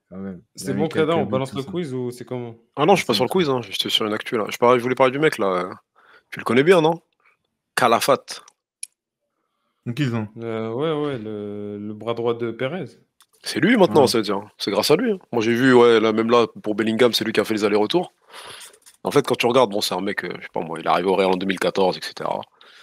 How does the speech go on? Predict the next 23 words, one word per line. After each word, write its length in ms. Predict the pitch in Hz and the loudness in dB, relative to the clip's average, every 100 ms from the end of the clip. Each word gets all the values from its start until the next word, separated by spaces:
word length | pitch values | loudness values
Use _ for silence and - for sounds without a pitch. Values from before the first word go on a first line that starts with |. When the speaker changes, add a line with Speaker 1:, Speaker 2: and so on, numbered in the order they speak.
| - - _ _ - - | -20 -20 _ _ -20 -8
Speaker 3:
Euh, 400 | 95 90 85 87 | -2 0 0 0
voilà, 260 | 87 98 92 | 2 2 0
au 80 | 85 | -4
début, 220 | 101 110 | -6 -4
il 60 | |
était 120 | 104 104 | -4 -2
que 140 | 110 | 0
sur 140 | - | 0
les 100 | 113 | 2
jeunes, 180 | 104 131 | 4 4
et 40 | 113 | 4
après, 200 | - - | 0 -6
petit 160 | - | -2
à 60 | 92 | 0
petit, 160 | - | 0
il 100 | 113 | 0
a 100 | 87 | 0
pris 140 | 82 101 | -2 -6
la 100 | 90 | -6
cellule 300 | - 104 95 | -4 -4 -4
internationale. 560 | 92 87 85 101 139 170 _ _ _ _ _ _ _ _ _ _ _ - | 0 2 2 -2 -2 -4 _ _ _ _ _ _ _ _ _ _ _ -10
C'est 160 | - 127 | -2 4
lui. 180 | 226 | 4